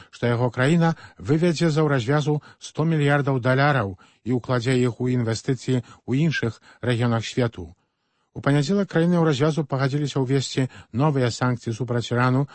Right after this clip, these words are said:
ў адказ на адмову гэтай краіны спыніць свае ядзерныя праграмы. Сярод галоўных крокаў Брусэлю замарожванне актываў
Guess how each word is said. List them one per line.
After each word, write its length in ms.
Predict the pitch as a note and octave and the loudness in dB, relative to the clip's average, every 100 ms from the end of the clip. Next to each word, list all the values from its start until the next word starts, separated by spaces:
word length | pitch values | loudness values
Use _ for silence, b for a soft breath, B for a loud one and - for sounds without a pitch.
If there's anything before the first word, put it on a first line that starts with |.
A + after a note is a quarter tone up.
| B - | B -2
ў 80 | B2 | -2
адказ 400 | - C3 B2 - B B | 0 -2 -2 -6 B B
на 160 | A#2+ B2 | 0 0
адмову 480 | G2+ C3 D3 A#2+ | 2 0 2 0
гэтай 240 | A#2+ B2 A#2 | -2 -2 -2
краіны 480 | - B2 B2+ B2+ B B | 0 0 2 0 B B
спыніць 480 | - - C3+ B2+ A#2 | -18 -4 0 0 0
свае 400 | - B2 A#2+ A2+ B B | 0 2 2 0 B B
ядзерныя 560 | B2+ A#2 A#2+ A#2+ A2+ | 0 0 2 2 0
праграмы. 560 | - A2+ B2+ C3 F#2+ - _ _ _ _ _ | -2 -2 2 0 0 -10 _ _ _ _ _
Сярод 320 | - B2+ A2 | -2 0 2
галоўных 480 | A#2+ B2+ B2+ A#2 - | 0 2 2 0 -2
крокаў 320 | D3+ - A#2+ | -4 0 -2
Брусэлю 560 | G#2+ A#2+ - B2+ B2+ C#3+ B B G#2 | -2 -6 0 0 2 -2 B B -4
замарожванне 640 | B2+ B2+ B2+ A#2 B2 B2+ | 0 2 2 0 0 0
актываў 480 | A#2 - C#3 C#3 | -2 -2 0 0